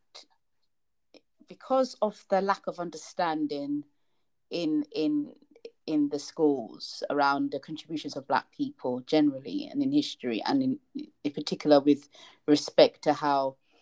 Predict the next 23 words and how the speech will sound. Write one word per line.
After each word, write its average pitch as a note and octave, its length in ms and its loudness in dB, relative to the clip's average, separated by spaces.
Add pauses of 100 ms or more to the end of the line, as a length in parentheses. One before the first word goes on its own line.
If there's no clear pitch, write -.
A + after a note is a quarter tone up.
(460)
the - 80 -4
im-, E3+ 260 -2 (180)
the E3+ 140 -2
impact E3+ 320 -4
it's D3+ 100 -12
had D#3 220 -2
even D#3+ 220 -10
on D3+ 140 0 (280)
the D3+ 180 -18
Black, E3 300 8 (760)
even G3+ 280 4
in F3 160 -2
Britain, G#3 600 0 (840)
in E3+ 140 -4
terms F#3 480 2
of E3 200 -2
the E3 100 0
way D#3 440 4
that, D3 320 -2 (420)
um, D3+ 280 -8
slavery D3+ 880 -4 (760)
and, C#3 480 -6 (400)
um, C#3 760 -6